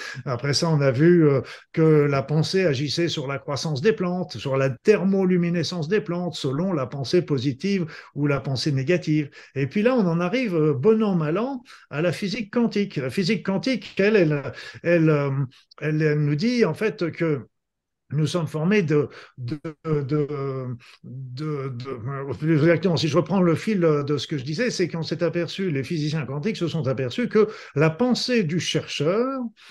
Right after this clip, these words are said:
modifiait les résultats qu'il obtenait des expériences. C'est-à-dire que si un chercheur, euh, pensait en faisant une expérience qu'il allait recevoir une réponse sur le domaine énergétique, il l'obtenait. Son copain qui faisait la même chose,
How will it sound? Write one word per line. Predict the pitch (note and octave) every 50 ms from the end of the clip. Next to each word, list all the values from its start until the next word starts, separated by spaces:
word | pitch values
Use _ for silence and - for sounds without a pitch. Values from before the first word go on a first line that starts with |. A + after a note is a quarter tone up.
| - - _ -
modifiait | - D3 F#3 A3+ B3+ B3 G3+ F#3+ A3 G3 D#3 - - A#3+ B3+
les | A3+ G3+ F3
résultats | D#3+ F3 D#3 C#3+ F3+ E3 - A3+ A3+ A3 G#3+ G3+ G#3 _ _ _
qu'il | - - F#3 D#3+
obtenait | D#3+ - - D3 D3 F3 A3
des | G3 F3 D#3 D#3+
expériences. | D#3 - - F3 C#3+ C3+ C3+ A#2+ A2+ A2+ - - - - - - - -
C'est-à-dire | - - G#2+ - D3 E3 A3+ A#3+ A3+ A3+
que | - F#3+ F#3 F#3 - - - - _
si | - - -
un | D#3+ D#3
chercheur, | B2 - E3+ D3+ - - - G3 G3 G3 F3 C#3
euh, | D#3 D3+
pensait | - - D3 D3 C3 - - F#3 F#3
en | F3+ D3 B2+
faisant | A#2 D3+ D#3+
une | D#3 D3+
expérience | D3+ - - E3 D3+ D3 E3 F3 F3 D#3+ -
qu'il | - D3+ C#3
allait | C#3 C#3 D3
recevoir | C#3+ - - - D#3 C3+ E3 D#3 A#2 C#3+
une | C#3
réponse | A#2 B2 C#3 C3+ - F3+ F3 - - B2+
sur | - - C#3+
le | B2+ C3
domaine | B2 C#3+ C#3+ D3+ D#3+ D#3+ C#3+ A#2 - - -
énergétique, | - A#2+ C3 C#3 B2 G#2+ G2+ D#3 D#3+ D#3+ A#3+ B3+ A#3 - - _ -
il | F3 G3
l'obtenait. | G#3 G#3+ G#3 G#3+ - G#3 F3+ E3+ E3 D#3 D#3 _ _ - - _ _ -
Son | - - D#3+ D#3+ D3+
copain | - E3 D#3 D#3 A3+ A#3+ B3 B3+ A#3+
qui | - F#3+
faisait | E3+ C#3+ B2+ D#3 D#3+
la | C#3+ C#3
même | C3 C3 C3
chose, | A#2+ - G#3+ B3 C4+ C4+ A#3+ G3